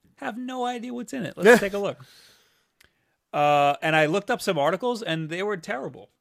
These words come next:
Speaker 1: So we're
Speaker 2: Really?
Speaker 1: going to Zelda dot com.
Speaker 2: There you go. Your one-stop shop for all your Zelda needs.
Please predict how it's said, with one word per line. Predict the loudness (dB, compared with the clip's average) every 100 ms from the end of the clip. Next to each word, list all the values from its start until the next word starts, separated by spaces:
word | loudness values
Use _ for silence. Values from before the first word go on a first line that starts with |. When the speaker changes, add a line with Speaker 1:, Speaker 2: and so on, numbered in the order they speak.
| _ _ -10
Speaker 1:
So | 0 2 4
we're | 4
Speaker 2:
Really? | 4
Speaker 1:
going | 4 2
to | 0 0
Zelda | 2 2 2
dot | 0 -2 -2
com. | -8 -10 -14 _ _ _ _ _ _
Speaker 2:
There | -2 0
you | 2
go. | 2
Your | 0 0
one-stop | 0 2 2 2
shop | 2 2 2
for | -2
all | -2
your | -4
Zelda | -6 -8 -10
needs. | -14 -16 -20